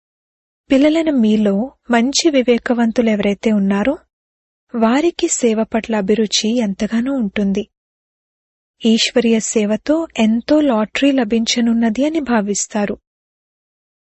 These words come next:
కొందరైతే లాటరీ మొదలైన వాటిని అర్థమే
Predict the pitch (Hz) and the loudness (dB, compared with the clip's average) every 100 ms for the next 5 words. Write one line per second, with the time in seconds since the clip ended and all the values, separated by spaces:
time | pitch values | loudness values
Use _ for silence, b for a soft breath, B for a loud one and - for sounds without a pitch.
0 | _ 311 311 320 320 311 - 370 359 - | _ 0 2 2 2 2 2 2 2 -2
1 | 247 247 269 - 294 285 269 247 262 269 | 0 2 0 0 0 0 0 0 0 0
2 | 269 277 277 220 185 202 240 | -2 -2 -2 -2 0 0 0